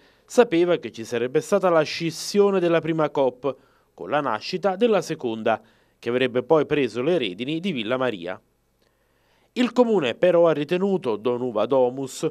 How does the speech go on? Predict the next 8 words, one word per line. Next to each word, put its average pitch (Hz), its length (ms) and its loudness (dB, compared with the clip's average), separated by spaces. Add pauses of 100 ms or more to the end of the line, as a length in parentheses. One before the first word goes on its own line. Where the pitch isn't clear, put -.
(280)
un 165 180 -6
soggetto 190 440 0
estraneo 143 880 0
e 202 160 0
dunque 117 520 -6
la 214 160 2
revoca 117 380 -4
dell'affidamento. 151 880 -4